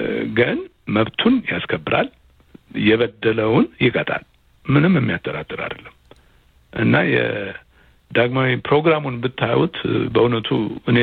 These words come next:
በጣም ነው ሬኮመንድ የማደርገው። ደግማችሁ ደጋግማችሁ ብታነቡት፣ እ፣ ዳግማዊ መአድ ምን እንደሆነ፣ እ፣ ማወቅ ይቻላል። እ፣ ዳግማዊ መአድ ስለ ኢትዮጵያዊነትም ችግር ያላቸው አሉ የአማራ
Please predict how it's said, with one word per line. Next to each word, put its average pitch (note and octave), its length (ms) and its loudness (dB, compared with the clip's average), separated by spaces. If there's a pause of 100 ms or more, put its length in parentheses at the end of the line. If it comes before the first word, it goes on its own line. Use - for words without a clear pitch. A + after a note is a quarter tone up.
(120)
በጣም C#3 320 -2
ነው G#2 140 -4
ሬኮመንድ G2 420 -8
የማደርገው። F2+ 480 -8 (140)
ደግማችሁ A#2+ 480 2
ደጋግማችሁ A2 600 0
ብታነቡት፣ A2+ 580 0 (680)
እ፣ - 80 2 (520)
ዳግማዊ A#2 380 0
መአድ A2+ 280 -2
ምን A#2+ 180 4
እንደሆነ፣ G2+ 400 0 (540)
እ፣ - 160 -2 (440)
ማወቅ A2 300 -2 (180)
ይቻላል። A#2 520 0 (880)
እ፣ - 80 2 (260)
ዳግማዊ C#3 420 2
መአድ C#3+ 320 -2 (100)
ስለ B2 160 0 (1400)
ኢትዮጵያዊነትም B2 840 -2
ችግር B2 320 0
ያላቸው F#2 460 -6
አሉ F#2+ 180 -10
የአማራ G2 360 0